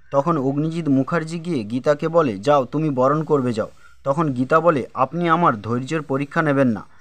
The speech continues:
তখন অগ্নিজিৎ মুখার্জি বলে, "তোমার ধৈর্যের পরীক্ষা তো এখনও শুরু হয়নি, এবার হবে। মনে আছে তো, কোর্টে আমাকে কত অপমান করে আমার মান সম্মান ধুলোয় মিশিয়ে দিয়েছো।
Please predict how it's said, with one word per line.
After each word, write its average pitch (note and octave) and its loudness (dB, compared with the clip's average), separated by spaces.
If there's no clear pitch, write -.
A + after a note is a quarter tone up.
তখন C#3+ 0
অগ্নিজিৎ D3+ -2
মুখার্জি D#3 -2
বলে, D#3 2
"তোমার D#3 0
ধৈর্যের C#3+ 0
পরীক্ষা C#3+ -2
তো C3+ -2
এখনও E3+ -4
শুরু D#3+ -8
হয়নি, B2+ 0
এবার D3 2
হবে। A#2+ -2
মনে C#3 2
আছে F#3 0
তো, A#2+ -8
কোর্টে D3 0
আমাকে D#3+ 0
কত C3+ 0
অপমান D#3 2
করে D3+ -2
আমার C#3+ 2
মান B2 2
সম্মান D3+ -6
ধুলোয় C#3 0
মিশিয়ে C#3+ -4
দিয়েছো। A2 -10